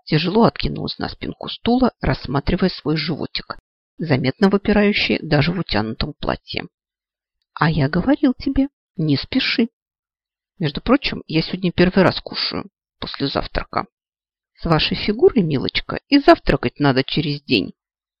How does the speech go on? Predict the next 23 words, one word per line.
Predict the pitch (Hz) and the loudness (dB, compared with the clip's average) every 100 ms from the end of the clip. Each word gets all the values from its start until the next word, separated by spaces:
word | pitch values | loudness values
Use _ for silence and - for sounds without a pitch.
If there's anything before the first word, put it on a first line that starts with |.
| _ _ | _ _
Нет, | 165 - - - _ _ | -10 -10 -10 -18 _ _
я | - 151 | -4 0
ее | 147 202 | 0 0
таки | - - - | -4 -6 -4
придушу, | 185 190 185 - | -2 -2 -2 -2
если | - - - | -4 -6 -4
найду | 113 117 120 | -2 -2 -2
этой | 117 - | -4 -6
змеике | - 147 165 - | -4 -2 -2 -4
шею". | - - 80 53 - - _ _ _ _ _ _ _ | -4 -2 -2 -2 -6 -14 _ _ _ _ _ _ _
"Мою | - 170 226 | 2 4 4
фигуру | 240 269 254 294 165 - _ | 2 2 4 6 4 -2 _
даже | 190 208 226 | 4 4 6
ночные | 226 - 254 254 | 4 4 2 4
набеги | 233 233 247 233 | 4 4 4 4
на | 220 226 | 2 2
кухню | - - 139 | 0 -2 -2
не | 139 131 | 2 2
испортят", | 135 - 143 - - - - _ _ _ | 0 -2 -4 -4 -10 -12 -20 _ _ _
задорно | 151 156 143 139 151 | -2 0 2 0 -2
пожала | - 139 135 123 | -2 0 0 0
я | - | -4
плечами | - 143 - 294 277 | -4 -4 -2 0 0